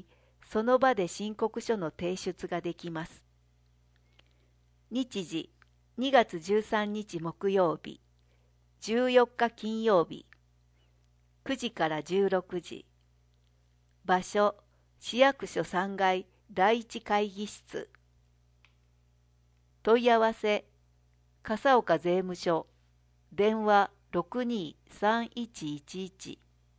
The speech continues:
試験民税の申告。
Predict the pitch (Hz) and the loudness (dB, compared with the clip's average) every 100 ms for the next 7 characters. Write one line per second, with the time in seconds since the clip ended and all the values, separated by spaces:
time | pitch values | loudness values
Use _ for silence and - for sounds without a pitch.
0 | _ _ _ _ _ _ _ _ _ _ | _ _ _ _ _ _ _ _ _ _
1 | _ _ _ _ - 214 202 247 254 247 | _ _ _ _ -8 -8 4 4 4 -2
2 | 254 226 180 156 139 - 147 156 - 147 | -4 0 2 2 -2 -8 -10 -8 -6 -6
3 | - 139 | -6 -8